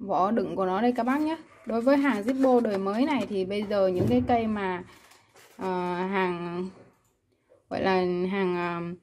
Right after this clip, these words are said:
ờ, trung bình ấy, thì nó sẽ đựng trong cái hộp này. Còn hộp cao cấp một chút, hàng, à, ừm, luxury thì nó đựng trong một cái hộp đỏ,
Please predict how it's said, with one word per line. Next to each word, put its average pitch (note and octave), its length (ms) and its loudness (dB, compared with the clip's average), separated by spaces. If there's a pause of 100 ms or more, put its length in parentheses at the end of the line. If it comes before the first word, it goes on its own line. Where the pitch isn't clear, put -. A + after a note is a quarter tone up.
(960)
ờ, F3+ 400 0
trung A#3 160 2
bình A3 200 4
ấy, B3 200 0
thì G3+ 140 -4
nó G3+ 140 0
sẽ A3+ 120 -4
đựng G#3+ 180 -4
trong A3 140 -2
cái A#3+ 80 2
hộp B3+ 140 4
này. F#3+ 280 0 (100)
Còn F#3+ 160 -4
hộp F#3 220 -2
cao G#3+ 140 0
cấp D4+ 200 -4
một C#4 220 0
chút, F#4 220 0
hàng, G3 360 -2
à, F3 320 -2 (640)
ừm, F3+ 800 -2 (220)
luxury A#3+ 540 2
thì G#3 180 0
nó F#3 160 -2
đựng - 240 -4
trong G#3 180 -6
một F3+ 120 -6
cái A3+ 140 -4
hộp A#3+ 140 -2
đỏ, A3+ 320 0